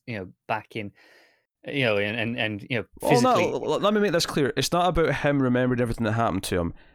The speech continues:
Speaker 2: For me, it's not about that. It's about everything that R. Elliot went through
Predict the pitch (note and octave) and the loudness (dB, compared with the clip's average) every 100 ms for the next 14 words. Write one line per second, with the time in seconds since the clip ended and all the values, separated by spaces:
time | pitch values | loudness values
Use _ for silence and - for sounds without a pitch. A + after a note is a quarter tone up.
0 | _ - C3+ C3 D#3+ E3+ D3+ B2+ A#2+ G#2 | _ -4 0 2 2 2 2 2 2 2
1 | G2 E2 - F2 - A#2 A#2 - C#3 E3 | 2 2 0 0 0 2 2 2 0 0
2 | - D#3 C3 A#2+ B2 A#2 A#2 G2 G#2+ - | 0 0 2 4 4 4 2 2 0 -2
3 | - G#2+ G2 | 0 2 2